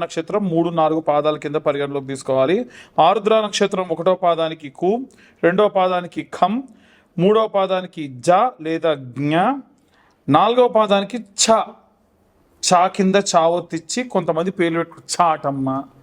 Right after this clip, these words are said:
చావలయ్య ఇలాంటివి. ఎందుకంటే వాళ్ళకి ఆ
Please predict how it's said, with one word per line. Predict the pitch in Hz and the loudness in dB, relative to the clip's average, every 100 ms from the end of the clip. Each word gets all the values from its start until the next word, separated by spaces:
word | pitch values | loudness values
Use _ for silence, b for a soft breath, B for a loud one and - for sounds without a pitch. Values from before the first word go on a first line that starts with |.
| b b b _ _ - | b b b _ _ -2
చావలయ్య | - 160 151 143 139 135 135 135 - 143 | 2 4 4 2 0 2 4 2 -2 -2
ఇలాంటివి. | 151 139 131 | -2 -2 -6
ఎందుకంటే | 160 196 208 208 240 | -6 -2 -2 0 0
వాళ్ళకి | 190 | -2
ఆ | 185 | -2